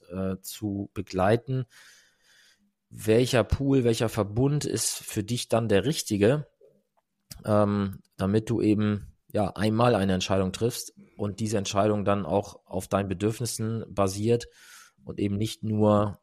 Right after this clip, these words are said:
auf, „Na ja, wir haben schon die, also, ne, guck, guck doch hier rein, ja, hier sind schon hundert andere Leute.“ Ähm, da wird im Durchschnitt schon das passen, was für dich auch gut ist, also komm doch einfach her.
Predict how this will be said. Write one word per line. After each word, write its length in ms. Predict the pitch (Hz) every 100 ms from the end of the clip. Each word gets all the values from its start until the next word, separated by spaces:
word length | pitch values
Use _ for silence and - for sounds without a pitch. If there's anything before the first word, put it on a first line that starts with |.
| _
auf, 380 | 95 95 98 -
„Na 180 | 82 82
ja, 320 | 82 98 90
wir 140 | 87
haben 140 | 87 101
schon 180 | 107
die, 300 | 95 90 87 -
also, 240 | - 87 80 -
ne, 180 | 80 92
guck, 220 | - 87 -
guck 180 | - 95
doch 140 | 95 -
hier 180 | 95 90
rein, 240 | 117 113
ja, 120 | 92
hier 200 | 110 95
sind 120 | 98
schon 200 | 104 95
hundert 240 | 101 101 92
andere 200 | 135 123
Leute.“ 460 | 92 92 95 120 - - - - _
Ähm, 420 | 87 95 95 95 92
da 160 | - 90
wird 160 | 104
im 120 | 107 95
Durchschnitt 320 | 113 113 117
schon 160 | 120
das 160 | 110 98
passen, 320 | 110 127 117
was 120 | 107
für 120 | - 98
dich 160 | 101
auch 140 | 123 -
gut 120 | 135
ist, 260 | 135 -
also 320 | - 101 101 98
komm 240 | - 113
doch 120 | 113
einfach 260 | 110 107 110
her. 220 | 123 104